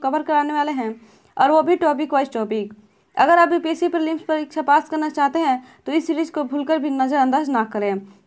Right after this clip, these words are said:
ये सीरीज Monday to Friday between six to seven A M, सिक्सटी सिक्स्थ बीपीएससी प्रीलिम्स एग्जाम तक चलेगा। आज का हमारा टॉपिक है यूनानी आक्रमण और मौर्य समा-, मौर्य साम्राज्य।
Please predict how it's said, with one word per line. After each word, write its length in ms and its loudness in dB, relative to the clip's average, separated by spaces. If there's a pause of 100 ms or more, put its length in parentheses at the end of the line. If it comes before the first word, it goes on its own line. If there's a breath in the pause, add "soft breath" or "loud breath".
ये 140 2
सीरीज 280 4
Monday 280 0
to 100 2
Friday 320 2
between 320 -4
six 240 -8
to 60 -4
seven 300 -2
A 120 0
M, 140 -4 (520 soft breath)
सिक्सटी 380 -2
सिक्स्थ 300 4
बीपीएससी 460 -4
प्रीलिम्स 360 -4
एग्जाम 340 0
तक 140 0
चलेगा। 460 2 (1040)
आज 220 4
का 80 4
हमारा 180 6
टॉपिक 320 2
है 220 4 (480 soft breath)
यूनानी 500 4
आक्रमण 460 0
और 260 4
मौर्य 300 4
समा-, 340 0 (360)
मौर्य 360 6
साम्राज्य। 640 2